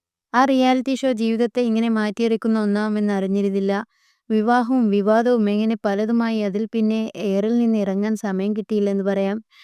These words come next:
ഇപ്പോൾ ചിരിച്ചുകൊണ്ട് പറയാനായെന്ന് വരും, പക്ഷേ അനുഭവിച്ച വേദനകൾ ചെറുതായിരുന്നില്ല. സ്വന്തം കാലിൽ നിൽക്കാൻ പഠിക്കണമെന്ന് പറഞ്ഞാണ് അച്ഛനും അമ്മയും ഞങ്ങളെ വളർത്തിയത്.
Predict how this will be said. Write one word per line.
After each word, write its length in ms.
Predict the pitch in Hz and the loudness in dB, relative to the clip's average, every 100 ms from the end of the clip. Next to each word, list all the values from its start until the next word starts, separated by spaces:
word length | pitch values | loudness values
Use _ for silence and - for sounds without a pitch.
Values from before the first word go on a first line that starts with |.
| - - | -20 -8
ഇപ്പോൾ 240 | 208 185 220 | -6 0 0
ചിരിച്ചുകൊണ്ട് 540 | 214 208 208 233 233 233 | 0 -2 -2 0 2 2
പറയാനായെന്ന് 720 | 226 214 214 220 214 208 202 | 2 2 2 0 0 -2 0
വരും, 220 | 196 196 | -2 -2
പക്ഷേ 260 | - 208 220 | -4 -6 -4
അനുഭവിച്ച 460 | 208 208 214 220 233 | -2 0 0 0 0
വേദനകൾ 540 | 220 214 214 208 214 | 0 -2 -2 -2 -2
ചെറുതായിരുന്നില്ല. 800 | 214 214 202 196 196 196 196 196 208 _ _ _ _ _ - | 0 -2 0 0 0 0 -2 -2 -6 _ _ _ _ _ 0
സ്വന്തം 300 | 226 233 269 | 2 4 4
കാലിൽ 260 | 269 262 262 | 4 4 2
നിൽക്കാൻ 300 | 262 254 240 | 2 0 0
പഠിക്കണമെന്ന് 580 | 226 202 208 233 240 247 | 0 0 -2 0 0 0
പറഞ്ഞാണ് 440 | 240 233 233 226 | 2 2 0 0
അച്ഛനും 440 | 214 202 226 220 226 | -4 -6 -4 0 0
അമ്മയും 300 | 226 226 220 | 0 0 0
ഞങ്ങളെ 280 | 202 196 202 | 0 0 0
വളർത്തിയത്. 560 | 196 196 190 202 190 | -2 -4 -2 -2 0